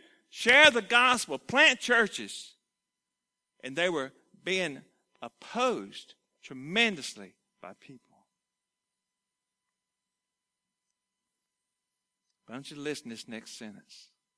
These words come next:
"But this happened that we might not rely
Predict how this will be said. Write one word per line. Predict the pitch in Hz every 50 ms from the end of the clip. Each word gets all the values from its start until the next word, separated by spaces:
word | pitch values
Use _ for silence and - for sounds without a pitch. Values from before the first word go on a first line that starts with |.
| _ _ _ _ _ _ _ _ _ _ _ _ _ _ _ _ _ _ _ _ _ _ _ _ _ _ _ _ _ _ _ _ _ _ _ -
"But | 101 104 104
this | 147 151 -
happened | - 151 175 175 151 - 104 92 - _ _ - _ _ _ _ _ _ _ _ _ _ _ _ _ _ _ _ _ _ _ _ _ _ _ _ _ _ _ _ _ _ -
that | - 110 - -
we | 131 139 151
might | 156 151 151 160 160 -
not | 156 160 170 160 151
rely | 151 143 147 156 156 147 117